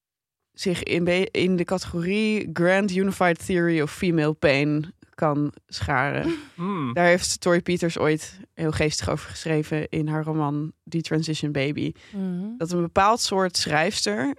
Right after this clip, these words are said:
Speaker 1: heel populair is bij een bepaald soort beschadigd meisje. En dan hebben we het over Joan Didion en, eh, Vivian Gornick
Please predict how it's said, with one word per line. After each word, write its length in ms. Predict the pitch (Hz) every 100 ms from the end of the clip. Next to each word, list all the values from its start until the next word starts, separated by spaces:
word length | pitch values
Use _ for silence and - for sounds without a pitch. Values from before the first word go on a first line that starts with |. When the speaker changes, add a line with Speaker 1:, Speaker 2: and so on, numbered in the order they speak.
| _
Speaker 1:
heel 220 | 175 180
populair 540 | 180 175 170 156 170 180
is 260 | 151 160 -
bij 580 | 156 147 147 151 165 - _ _ _
een 140 | - 156
bepaald 460 | 151 - 175 185
soort 480 | - 160 147 147 - - - _
beschadigd 760 | 170 170 170 - 165 156 -
meisje. 560 | 151 135 170 - 214 269 _ - - - _
En 100 | 170
dan 80 | 147
hebben 220 | 160 160
we 60 | 151
het 140 | 139
over 440 | 135 147 147 135 165 - _ _ _ _ _ _
Joan 240 | - 151 160
Didion 800 | 202 214 202 190 185 185 185 185
en, 560 | - 143 143 147 151 -
eh, 360 | - 151 147 151
Vivian 400 | 165 175 196 196
Gornick 680 | 180 180 165 165 - -